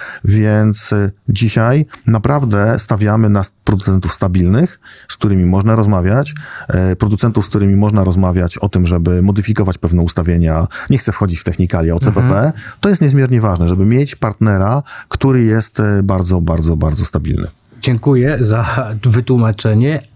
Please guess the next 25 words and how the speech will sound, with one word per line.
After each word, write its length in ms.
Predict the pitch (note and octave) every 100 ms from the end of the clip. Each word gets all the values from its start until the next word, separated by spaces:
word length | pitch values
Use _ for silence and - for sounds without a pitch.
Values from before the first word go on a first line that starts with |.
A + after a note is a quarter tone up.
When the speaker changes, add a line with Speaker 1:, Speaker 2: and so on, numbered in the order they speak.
| _
Speaker 2:
ale 380 | E3+ E3 C#3 D#3+ -
trochę 520 | C#3+ A#2+ D#3 C#3+ C#3+
nie 280 | C3+ C3+ C#3
odpowiedziałeś 520 | C3+ B2+ B2+ C#3 B2+
na 80 | C3
moje 200 | B2 B2+
pytanie. 380 | A2 A2 F#2+ F2+
Chodziło 340 | B2+ E3+ G#3
mi 120 | F3
o 100 | D3+
to, 140 | C#3+ D3+
czy 260 | - D3 - - - B2+
widzisz 440 | A#2 F#3+ G3+ -
różnice 560 | F3 D#3+ F3 C#3 G2 G2+
zauważalne 720 | C#3 D#3 D#3 E3+ C3 G#2 F#2+
między 340 | A2+ D3 D3+ D3
tymi 280 | D#3 D#3+
producentami, 720 | D#3 D3 C#3 B2+ A#2+ A#2+ D#3 D#3+
którzy 280 | - C#3+
na 140 | D3 C3+
naszym 720 | A#2 B2+ D3+ - D#3+ D#3 C3+
rynku 460 | C3 D3+ C#3 C#3+
dzisiaj 520 | B2+ A2+ C3 D3+ C#3 B2+
swoje, 380 | - C#3
y, 40 | C3+